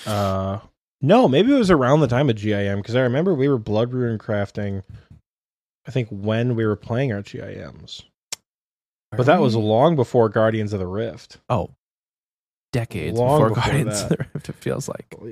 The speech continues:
Speaker 1: Yeah, dude, it was, <laughs> God, the Zaya locked only. Like, that was the most we ever got Michael to raid.
Speaker 2: Mm.
Speaker 1: Because we'd be like, "Oh, we're raiding." He's like,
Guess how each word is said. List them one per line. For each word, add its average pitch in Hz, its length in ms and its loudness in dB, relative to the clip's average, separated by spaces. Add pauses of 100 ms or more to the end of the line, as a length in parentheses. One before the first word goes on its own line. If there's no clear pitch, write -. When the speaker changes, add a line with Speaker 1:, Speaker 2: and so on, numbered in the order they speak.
(120)
Speaker 1:
Yeah, 110 440 -4
dude, 117 260 -2
it - 20 -2
was, 127 360 0
<laughs> - 20 -14
God, 107 320 0
the 117 140 4
Zaya 120 320 4
locked 127 340 2
only. 131 500 -6
Like, 113 220 -10
that 135 120 0
was 233 140 2
the 226 100 6
most 139 300 2
we 135 120 2
ever 131 120 2
got 131 200 2
Michael 117 260 -2
to 110 80 -4
raid. 98 440 -14 (160)
Speaker 2:
Mm. 220 180 -4
Speaker 1:
Because 113 500 -2 (420)
we'd 147 140 4
be 165 100 8
like, 160 320 4 (340)
"Oh, 175 280 8
we're 165 240 6
raiding." 156 520 6
He's 147 200 2
like, 135 240 2